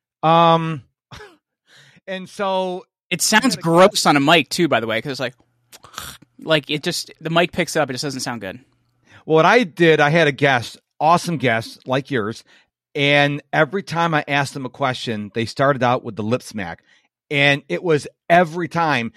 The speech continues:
Speaker 1: So I don't usually edit my podcast, but I,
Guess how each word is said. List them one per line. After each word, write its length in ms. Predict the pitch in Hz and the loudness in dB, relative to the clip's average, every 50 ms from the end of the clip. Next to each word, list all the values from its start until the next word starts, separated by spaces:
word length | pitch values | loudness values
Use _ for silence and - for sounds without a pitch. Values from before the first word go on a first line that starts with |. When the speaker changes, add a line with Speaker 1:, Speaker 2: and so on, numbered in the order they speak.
| - _ _ | -16 _ _
Speaker 1:
So 460 | - - 165 156 156 151 147 156 - | -6 -2 2 2 4 4 2 0 0
I 140 | - 143 147 | 0 0 0
don't 340 | 151 165 190 214 220 - - | 2 4 4 2 2 0 -4
usually 460 | 160 156 185 185 143 131 156 151 - | -4 -2 -2 -2 0 0 -2 -2 0
edit 240 | 147 147 147 160 156 | 0 0 0 0 0
my 140 | 151 139 127 | -2 -2 -2
podcast, 680 | - - 123 127 143 131 - 175 175 185 196 190 - - _ _ _ _ _ _ _ _ _ _ _ _ _ | -2 -2 -2 -2 -2 -2 -2 0 2 2 2 0 -2 -6 _ _ _ _ _ _ _ _ _ _ _ _ _
but 120 | 160 165 156 | 0 2 4
I, 380 | 156 156 156 156 156 151 156 | 4 4 4 4 2 0 -4